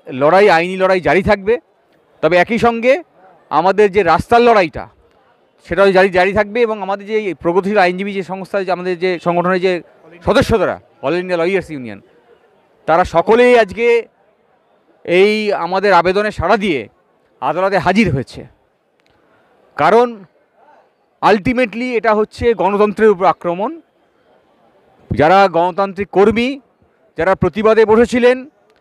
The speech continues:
আরাবুল এবং মমতার অন্যান্য বাহিনীর অত্যাচারের, আক্রমণের প্রতিবাদে তাদেরকে বন্দি করা হয়েছে গণতন্ত্রের কণ্ঠ রুদ্ধ করার জন্যে।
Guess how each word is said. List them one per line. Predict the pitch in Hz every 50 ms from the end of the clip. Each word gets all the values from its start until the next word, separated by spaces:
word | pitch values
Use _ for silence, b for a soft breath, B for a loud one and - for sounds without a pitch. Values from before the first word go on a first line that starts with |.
| _ _ _ _ _ _
আরাবুল | - 151 170 185 202 190 208 233 240 233 233
এবং | 226 214 220 226 220 214 208
মমতার | 196 196 202 208 202 208 208
অন্যান্য | 202 202 202 202 202 208 208
বাহিনীর | 190 156 156 165 196 214 214 226 233 233 208 214 190 _ _ _ _ _ _ _ _ _ _ _ _ _
অত্যাচারের, | 165 170 - _ 233 214 - 233 226 226 226 233 202 196 180 _ _ _
আক্রমণের | 156 175 - - 220 214 220 233 233 226
প্রতিবাদে | 202 226 220 190 226 226 233 220 262 285 359 _ _ _ _ _ _ _ _ _ _ _ _ _ _ _ _
তাদেরকে | 180 214 - - 214 254
বন্দি | 208 214 208 190 185
করা | - 180 165 151
হয়েছে | 147 143 127 113 - - - - 147 _ _ _ _ _ _ _ _ _ _ _ _ -
গণতন্ত্রের | 147 175 202 202 196 220 220 190 - 233 240 220
কণ্ঠ | - 208 214 220 - 226
রুদ্ধ | 214 240 262 - -
করার | 220 190 - 147 135 123 110
জন্যে। | - 117 107 98 80 67